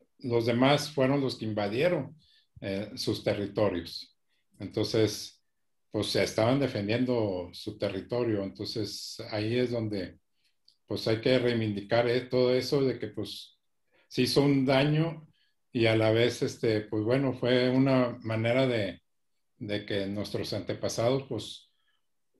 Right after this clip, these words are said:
se vinieron aquí. ¿Por qué se vinieron de aquí? ¿Por qué dejaron España? ¿Por qué dejaron la Ciudad de México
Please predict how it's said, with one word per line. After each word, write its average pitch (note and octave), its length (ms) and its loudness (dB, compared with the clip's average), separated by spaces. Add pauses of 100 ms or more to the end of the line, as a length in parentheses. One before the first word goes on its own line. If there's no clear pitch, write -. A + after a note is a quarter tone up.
(100)
se A#2+ 180 2
vinieron B2+ 460 4
aquí. C#3+ 220 0
¿Por C#3+ 240 0
qué D#3 400 4
se D3 180 0
vinieron C3+ 420 2
de C#3 80 0
aquí? C#3+ 220 -4
¿Por D3+ 220 -4
qué D3 100 0
dejaron C#3 440 0
España? C3+ 600 -2
¿Por A#2+ 160 -10
qué B2+ 100 -4
dejaron B2+ 680 -2 (480)
la G#2+ 140 -2
Ciudad - 240 2
de B2 80 2
México A#2+ 880 -2